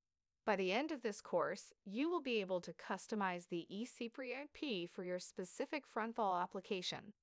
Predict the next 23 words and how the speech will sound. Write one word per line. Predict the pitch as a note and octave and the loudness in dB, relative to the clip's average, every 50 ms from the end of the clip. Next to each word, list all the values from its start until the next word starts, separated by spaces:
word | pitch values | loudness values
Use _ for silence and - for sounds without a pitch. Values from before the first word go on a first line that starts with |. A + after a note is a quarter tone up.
| _ _ _ _ _ _ _ _ _ _ _ _ _ | _ _ _ _ _ _ _ _ _ _ _ _ _
You | F#3+ G#3+ C#4 D#4+ | 0 2 4 4
will | E4+ D4+ | 4 4
also | - G3+ A3+ C4+ D#4+ - - F4 | 8 10 10 10 8 6 0 0
be | - D4 B3+ A3 | 2 4 4 4
able | F#3+ F#3+ F#3+ | 4 2 0
to | F#3 F#3+ F3 | -2 -2 -4
generate | E3+ - F#3 E3+ F3+ F3+ F#3 F#3 G3+ - | 0 0 0 0 2 0 0 0 0 -2
a | - F#3+ | -4 -6
complete | - - A3 G3 F#3+ - - - - D#4+ E4+ F4 | -4 -4 -4 -4 -4 -6 -6 -2 0 0 0 0
design | - D4 A#3+ G#3 A3 F#3 F3+ F3+ | 0 -2 0 2 2 2 2 0
example | F3+ F3 - - F3+ E3+ E3+ E3+ F#3 F3+ F3 F#3+ - _ _ - | -2 -6 -2 -2 -2 -2 0 0 2 2 2 0 -4 _ _ 2
based | B3+ D#4 E4+ - - - | 4 4 4 0 0 0
on | - B3 B3 B3 | 2 2 2 2
your | B3 A#3 | -2 -2
customization | - - A3+ G3+ - - - G3 F#3+ F3+ - F#3 G3 A3+ - - C4 A#3+ A#3+ A3 | 0 -2 -2 -2 -2 -2 -2 -2 -2 -2 0 0 0 0 0 -2 -2 -4 -4 -6
to | - A#3 | -6 -2
perform | - B3+ A#3 A3+ - - C4+ C#4+ D#4+ D4+ B3 | 0 0 0 0 0 -2 -2 0 0 -2 0
various | G#3+ B3 C4+ D4 C#4 A3+ F3+ - - | 2 2 2 4 2 2 2 0 -6
tests | - - A#3 F#3 D3 - - - - - - - | 0 4 4 4 4 4 0 -6 -8 -10 -12 -8
with | - F#3+ F3+ | -8 -6 -2
the | - F3+ F3 | 0 2 2
I | E3 E3 - - | 2 2 0 -2
P. | - D4+ A#3+ D#3+ C#3 - - | -4 -2 -2 -2 -4 -6 -12